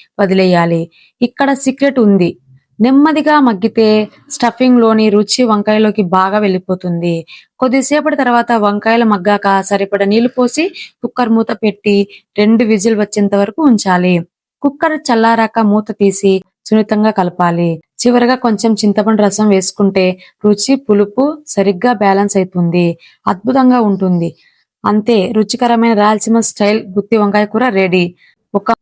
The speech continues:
బౌల్లో సర్వ్ చేసుకుంటే ఈ కూరను జొన్న రొట్టెతో లేదా వేడివేడి అన్నంతో తింటే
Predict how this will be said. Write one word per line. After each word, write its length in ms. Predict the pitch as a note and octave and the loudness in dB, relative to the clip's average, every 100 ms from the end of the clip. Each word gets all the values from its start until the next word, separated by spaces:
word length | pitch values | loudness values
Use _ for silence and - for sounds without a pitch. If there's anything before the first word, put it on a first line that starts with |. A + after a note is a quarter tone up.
| F#3 | -2
బౌల్లో 380 | A3 A#3+ A#3+ B3+ C#4 A#3+ _ _ - | 0 2 2 2 0 -4 _ _ -4
సర్వ్ 240 | G#3+ G3 G#3 | -2 -2 -2
చేసుకుంటే 480 | G#3+ G3+ - G#3 G#3+ G3+ | -2 -2 0 0 2 2
ఈ 40 | G3+ G3+ | 0 0
కూరను 300 | G3+ G3+ G3+ F#3+ | 0 2 0 0
జొన్న 160 | G3 G3+ | 0 0
రొట్టెతో 300 | G3+ G3 G#3 G3+ F3+ | -2 -2 -2 0 0
లేదా 260 | F3 F3 F3 - _ G3 | 0 -2 -4 -14 _ -2
వేడివేడి 440 | G3 G3 G3+ G3 | 2 2 2 2
అన్నంతో 320 | F#3 F#3+ F#3+ G3 G3 | 0 -2 0 -2 0
తింటే 320 | F3+ F3 | -2 -2